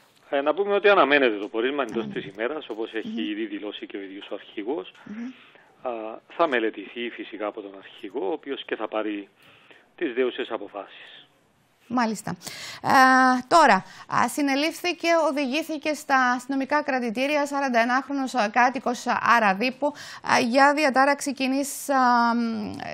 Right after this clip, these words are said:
Speaker 2: της, ε, κίνησης ηχείας, εξύβρισης και απρεπούς, ε, συμπεριφοράς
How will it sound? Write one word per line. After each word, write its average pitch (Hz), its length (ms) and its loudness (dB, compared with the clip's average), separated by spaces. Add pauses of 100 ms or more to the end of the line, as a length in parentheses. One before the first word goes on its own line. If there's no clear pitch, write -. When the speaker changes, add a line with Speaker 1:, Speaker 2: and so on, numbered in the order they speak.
(340)
Speaker 2:
της, 277 180 -4
ε, - 140 -2
κίνησης 285 380 0
ηχείας, 269 340 0
εξύβρισης 262 560 -4 (140)
και 294 80 0
απρεπούς, 262 400 -2
ε, 214 120 -2
συμπεριφοράς 233 560 -2